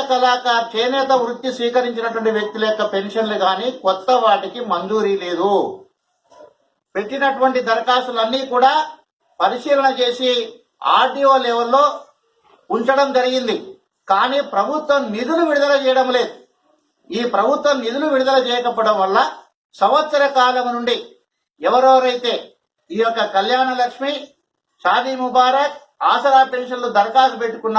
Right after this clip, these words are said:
వాళ్ళు ఎదురు చూపు చూస్తున్నారు. సాధారణంగా పెన్షన్లు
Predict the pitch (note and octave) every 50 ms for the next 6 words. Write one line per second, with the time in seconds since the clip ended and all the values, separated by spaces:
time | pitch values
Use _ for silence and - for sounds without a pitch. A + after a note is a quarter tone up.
0 | G#3+ G#3 G#3 A3 A#3+ C#4+ C#4+ A3+ G3 G3 G3+ D4 E4 D#4+ - C#4 - A#3 A3+ A3
1 | G3+ G3 F3+ - G3+ F#3 E3+ D#3 C#3+ - - - _ _ _ _ _ _ _ _
2 | _ _ _ _ _ _ _ _ _ _ - F3 G#3+ B3 C4 B3+ B3+ C4 C4 C4
3 | B3+ B3+ B3 B3 B3+ C4 B3+ B3+ B3+ A3+ G#3+ A#3+ A#3+ C4 C4 C4 B3+